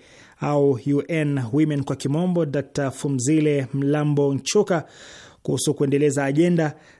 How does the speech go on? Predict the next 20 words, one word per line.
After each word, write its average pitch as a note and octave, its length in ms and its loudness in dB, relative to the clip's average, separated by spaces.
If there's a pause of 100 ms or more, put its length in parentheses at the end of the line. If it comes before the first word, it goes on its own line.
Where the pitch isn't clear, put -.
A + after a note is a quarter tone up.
zinazohusu C3+ 840 -2
wanawake. D#3+ 460 -2 (360)
Rais D3+ 240 0
Samia F#3 460 2 (300)
ameipongeza D#3 1000 0 (160)
U E3 140 2
N D3+ 260 -2
Women C#3 600 0
kwa C3+ 140 -4
juhudi C#3 300 -2
kubwa F#3+ 500 0 (320)
za B2+ 240 -4
kupigania D3 500 -2
masuala D#3+ 680 -2
ya D#3+ 100 0
wanawake, E3 500 -2 (420)
ikiwemo C#3+ 480 -4
maazimio C3+ 680 -2
ya C#3 80 -4
Beijing, C#3 500 0